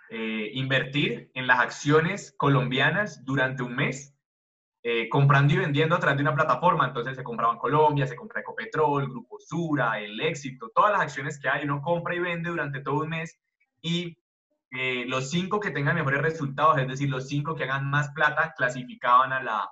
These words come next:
a la siguiente fase, a la final regional. En la final era exactamente lo mismo, pero solo un día, y el ganador pasaba a la final nacional,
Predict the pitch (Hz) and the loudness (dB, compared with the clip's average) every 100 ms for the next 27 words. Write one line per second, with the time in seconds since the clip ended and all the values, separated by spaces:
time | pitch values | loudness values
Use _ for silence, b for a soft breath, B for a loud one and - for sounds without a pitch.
0 | - 107 104 107 107 101 120 120 113 98 | -6 -6 -6 -8 -10 -10 -6 -4 -6 -10
1 | _ _ _ - 139 139 147 139 120 113 | _ _ _ 2 2 4 0 0 -4 -6
2 | 127 143 156 156 151 165 - _ - 135 | -2 0 0 0 -2 -4 -10 _ -6 0
3 | 131 135 127 131 143 147 165 160 165 170 | 2 0 -4 0 2 2 0 0 -2 -2
4 | 170 170 160 165 175 151 131 123 139 156 | -2 -4 -2 -2 -2 -4 -2 -2 -2 0
5 | 170 165 190 185 - _ _ _ 139 151 | 0 0 -2 -6 -8 _ _ _ 0 4
6 | 160 160 156 160 147 135 135 131 147 135 | 4 4 4 4 4 2 2 2 0 0
7 | 123 123 135 147 143 143 143 | -6 -6 -6 -2 0 2 2